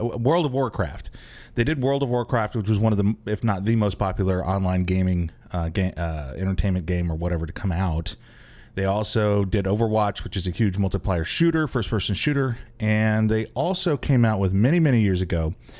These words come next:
a game called Diablo. Uh, Diablo was the first game,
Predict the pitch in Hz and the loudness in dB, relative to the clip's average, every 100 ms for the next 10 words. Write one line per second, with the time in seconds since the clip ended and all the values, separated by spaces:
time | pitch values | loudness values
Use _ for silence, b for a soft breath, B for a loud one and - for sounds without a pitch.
0 | B B B 110 101 95 - 85 87 110 | B B B -2 0 2 0 0 0 0
1 | 147 123 80 73 - - - 98 98 95 | 0 0 0 -4 -10 -20 -10 -2 0 0
2 | 101 107 135 135 127 127 123 104 101 101 | 0 0 0 0 2 2 0 -2 -2 0
3 | 98 - - 120 - 110 107 110 104 - | 0 -4 -2 -4 0 2 4 2 0 -2
4 | - 143 127 90 | 0 2 2 0